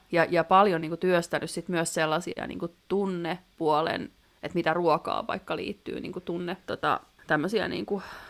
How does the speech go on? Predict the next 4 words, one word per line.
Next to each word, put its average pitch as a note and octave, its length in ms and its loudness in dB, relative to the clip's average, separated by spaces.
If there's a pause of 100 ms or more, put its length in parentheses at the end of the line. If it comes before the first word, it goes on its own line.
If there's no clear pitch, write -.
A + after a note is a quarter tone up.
(320)
tunnepuolen F3 680 0
klikkejä F3+ 500 -2
tai F#3 320 -2 (160)
haasteita. E3+ 760 0